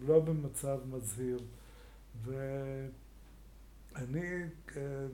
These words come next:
שייך לצוות שהתגבש, בינלאומי, שמנסה למצוא פתרונות,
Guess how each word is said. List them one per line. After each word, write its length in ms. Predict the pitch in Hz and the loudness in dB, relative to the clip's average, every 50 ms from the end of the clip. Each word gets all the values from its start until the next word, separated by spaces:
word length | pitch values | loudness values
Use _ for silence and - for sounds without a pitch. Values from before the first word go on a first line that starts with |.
| 135 135 - | -6 -8 -8
שייך 360 | - - - 143 151 170 170 - 170 | -8 -4 0 4 4 4 4 2 -2
לצוות 920 | 165 156 - - - - 165 165 160 160 185 175 160 - - - - - 143 139 | -2 -2 0 0 4 8 8 8 8 8 2 2 2 0 -6 -12 -8 -4 -4 -2
שהתגבש, 800 | 120 - - 143 139 127 120 113 123 123 120 165 190 190 - - | 0 0 0 0 -2 -2 -4 -2 -2 0 4 4 4 4 4 2
בינלאומי, 760 | 135 131 151 165 175 180 180 175 170 165 175 190 202 208 190 | 0 2 2 2 4 2 0 2 2 0 2 4 4 4 4
שמנסה 1080 | - - - 147 143 147 - - - - - - - 139 135 131 127 - - 165 170 | 2 2 0 0 0 0 -4 -10 -14 -16 -16 -12 -8 -6 -4 0 2 4 6 6 6
למצוא 440 | 170 175 165 143 147 - - 156 156 151 - | 6 6 2 0 0 2 4 4 4 4 2
פתרונות, 880 | 160 147 - - 135 135 131 127 131 135 143 147 156 160 160 156 - | -4 -4 -4 -2 -2 -2 -2 -2 -2 0 4 6 8 8 8 6 0